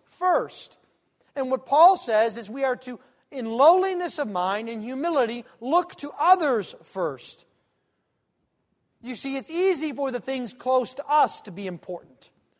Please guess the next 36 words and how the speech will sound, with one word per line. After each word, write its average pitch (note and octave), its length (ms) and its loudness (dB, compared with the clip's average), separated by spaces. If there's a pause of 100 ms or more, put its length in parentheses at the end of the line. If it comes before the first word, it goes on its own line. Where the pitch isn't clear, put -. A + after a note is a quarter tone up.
(160)
It's C#4+ 200 -14
easy D4+ 580 0 (140)
for C4+ 160 -4
the A#3+ 100 -8
things C#4+ 320 -6
close C#4 440 -2
to - 140 -10
us D4 380 -2 (400)
to A#3 80 -14
be B3 120 -6
the A3 120 -8
things C4 380 -4
that B3 100 -8
we A3+ 100 -10
put A3+ 240 -12
time A#3 380 -4
into. E3 400 -12 (220)
But A#3+ 180 -6
part F#4+ 340 6
of C4 160 -2
being C4 440 -6 (480)
a G#3+ 40 -2
portion C4+ 600 0
of A3+ 140 -4
a A3 60 -4
covenant D4+ 520 0
community A#3 640 -6 (120)
is C4 180 -10
to C4 140 -10
lift D4 360 0 (100)
others E4 380 0
up, A3 340 -6 (480)
to B3 100 -14
see C#4+ 340 -6
their E4 360 2
desires, E3+ 720 -4